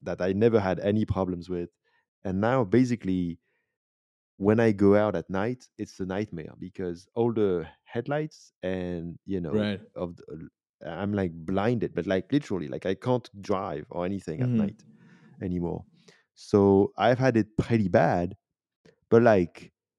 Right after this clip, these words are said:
Speaker 1: by being so intense also in my recovery, uh, you know, I'm recovering pretty quickly 'cause I know, like, a bunch of people,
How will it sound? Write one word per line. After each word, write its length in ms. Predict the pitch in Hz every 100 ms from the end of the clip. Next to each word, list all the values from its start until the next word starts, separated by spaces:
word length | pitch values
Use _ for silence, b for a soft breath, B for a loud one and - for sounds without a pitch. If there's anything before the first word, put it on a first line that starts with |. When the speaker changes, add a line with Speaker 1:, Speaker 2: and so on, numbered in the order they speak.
| _ _ -
Speaker 1:
by 180 | 101 113
being 280 | 120 131 120
so 200 | - 151
intense 640 | 123 - 139 120 101 - -
also 360 | 127 123 127
in 120 | 113 107
my 140 | 98
recovery, 720 | 92 87 202 147 104 92 92 _ _ _ _ _ _ _ _
uh, 220 | 87 90 87
you 100 | 107
know, 240 | 95 92 -
I'm 160 | 127
recovering 520 | 160 - 123 113 107
pretty 260 | 101 101 90
quickly 400 | - 151 - -
'cause 160 | - 104
I 160 | 101 117
know, 200 | 127 139
like, 220 | 113 98
a 40 | 92
bunch 200 | 113 104
of 120 | 92
people, 540 | 160 117 98 95 -